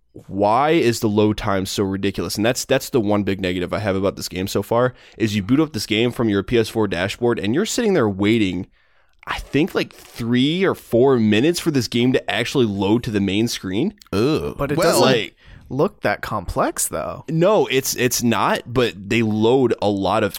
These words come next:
Speaker 1: assets. Like,
Speaker 2: So
Speaker 1: it, go ahead.
Speaker 2: Good. No, you go ahead.
Speaker 1: Um, no, so I was, I was,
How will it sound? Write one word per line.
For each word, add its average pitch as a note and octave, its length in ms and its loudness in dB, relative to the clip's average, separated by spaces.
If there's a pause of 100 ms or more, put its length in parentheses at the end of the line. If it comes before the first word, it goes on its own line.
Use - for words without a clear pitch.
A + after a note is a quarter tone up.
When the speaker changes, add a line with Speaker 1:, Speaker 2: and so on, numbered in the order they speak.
Speaker 1:
assets. F#2 720 -6 (300)
Like, A2 300 0
Speaker 2:
So C#3 200 0
Speaker 1:
it, - 140 -2 (920)
go A2 100 0
ahead. G2 160 2
Speaker 2:
Good. D#2+ 260 -4 (180)
No, A2+ 140 -2
you G2+ 120 -2
go F2+ 80 0
ahead. D#2 120 -6 (380)
Speaker 1:
Um, A#2+ 360 0
no, B2 220 2
so C#3 140 2
I - 20 4
was, B2 160 -2
I - 80 -6
was, B2 200 -6